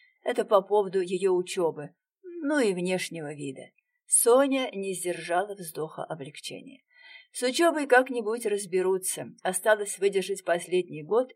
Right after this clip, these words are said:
и пережить Е Г». «Хорошо, я приду». «Я бы тоже хотела с вами побеседовать, но без Юли, конечно. Это важно. Только сегодня я не успею.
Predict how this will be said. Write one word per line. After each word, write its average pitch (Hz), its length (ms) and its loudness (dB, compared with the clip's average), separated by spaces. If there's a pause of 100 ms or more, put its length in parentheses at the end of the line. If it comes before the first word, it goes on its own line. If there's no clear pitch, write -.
(100)
и 269 120 -6
пережить 170 720 -8
Е 160 160 -14
Г». 143 340 -14 (320)
«Хорошо, 262 640 2 (180)
я 208 220 -2
приду». 220 400 -8 (920)
«Я 180 240 0
бы 185 140 0
тоже 170 320 0
хотела 147 380 -8
с - 140 -8
вами 131 240 -8
побеседовать, - 840 -12
но 190 300 2
без 233 220 0
Юли, 147 280 -6
конечно. 139 560 -12 (300)
Это 180 260 -4
важно. 147 380 -6 (420)
Только 139 260 0
сегодня 208 380 2
я 180 160 0
не 214 120 -6
успею. 156 540 -10